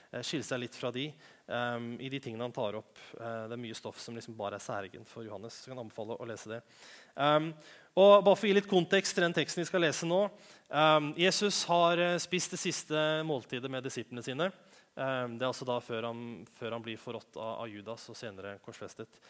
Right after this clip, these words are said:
Ehm, så det er litt sånn alvorstunget, eh, alvorstyngt, tung, ja, jeg,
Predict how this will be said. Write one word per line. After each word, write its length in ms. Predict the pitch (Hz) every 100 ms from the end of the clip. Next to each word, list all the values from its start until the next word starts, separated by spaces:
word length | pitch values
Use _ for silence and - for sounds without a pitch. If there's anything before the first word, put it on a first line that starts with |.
| - - -
Ehm, 400 | 113 117 117 117
så 160 | - 151
det 20 |
er 60 |
litt 120 | 180 185
sånn 160 | 185
alvorstunget, 1300 | 180 139 110 117 - - - - 127 127 139 _ _
eh, 220 | 139 127 - - - 135
alvorstyngt, 920 | 110 110 - - 135 135 - - _ _ _ _
tung, 160 | 127 120 -
ja, 120 | 107
jeg, 80 | -